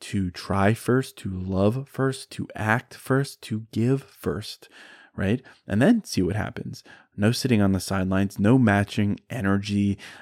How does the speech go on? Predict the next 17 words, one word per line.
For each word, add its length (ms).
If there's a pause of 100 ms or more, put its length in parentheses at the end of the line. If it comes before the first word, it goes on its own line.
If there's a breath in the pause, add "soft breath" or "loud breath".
no 120
waiting 420
for 200
enthusiasm 680
to 100
give 280
enthusiasm. 760
You 160
hit 240
the 100
ground 380
running, 400 (500 loud breath)
and 140
then 200
you 120
use 340 (100)
that 460